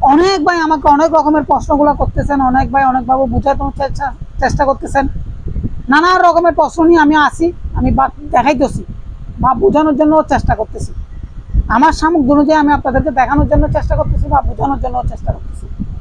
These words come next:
তো আপনারা দেখতেছেন আমার কাজের কীরকম গতি বা কীরকম চাহিদা, ওটা আপনারাই বুঝতেছেন। তো আমি এক এক রকমের, এক এক দিন এক এক রকমের আসতেছি। আপনারা মনে করতেছেন, অনেক ভাই আমাকে প্রশ্নগুলা করেন,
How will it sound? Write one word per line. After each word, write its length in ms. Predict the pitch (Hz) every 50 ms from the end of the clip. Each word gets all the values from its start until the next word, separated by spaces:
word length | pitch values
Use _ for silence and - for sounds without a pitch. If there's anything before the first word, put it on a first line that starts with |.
| - - - - - - -
তো 60 | 294
আপনারা 300 | 269 247 - - 285 311
দেখতেছেন 600 | 277 226 269 254 - - 349 - - 294 285 277 - - - - - - - - - - - -
আমার 280 | - - - 262 285 277
কাজের 340 | - - 262 233 - 240 220 - -
কীরকম 400 | 254 254 233 240 226 247 233 226
গতি 360 | 214 233 226 - 254 226 247 - - -
বা 140 | 226 226
কীরকম 560 | 220 - - 254 254 240 - 247 240 233 226 220 - - - - - - - -
চাহিদা, 440 | - 247 254 254 254 285 277 262 - - - - - - - - - - - - - - -
ওটা 180 | 269 247 233 277
আপনারাই 340 | 262 - - 262 277 285 262
বুঝতেছেন। 420 | 240 - - - 226 - - - - - - - - - - - - - - - - - - -
তো 60 | 294
আমি 300 | 277 240 247 277 320 359
এক 240 | 330 302 285 277 339
এক 120 | 311 262 247
রকমের, 400 | 294 294 294 294 294 311 302 302
এক 220 | 302 302 285 - 311
এক 160 | 277 240 226
দিন 120 | 277 285
এক 160 | 285 269 -
এক 140 | 294 269 -
রকমের 320 | 285 277 247 269 269 277 269
আসতেছি। 400 | 254 220 - - 302 285 302 269
আপনারা 260 | 233 - 262 262 269
মনে 240 | 262 262 254 254 254
করতেছেন, 440 | 247 254 - - 294 - 302 285
অনেক 260 | 254 254 262 277 277 240
ভাই 100 | 285 277
আমাকে 240 | 269 262 269 285
প্রশ্নগুলা 520 | 294 - 277 - - - 285 254 277 277 277
করেন, 340 | 262 - 247 247 269 277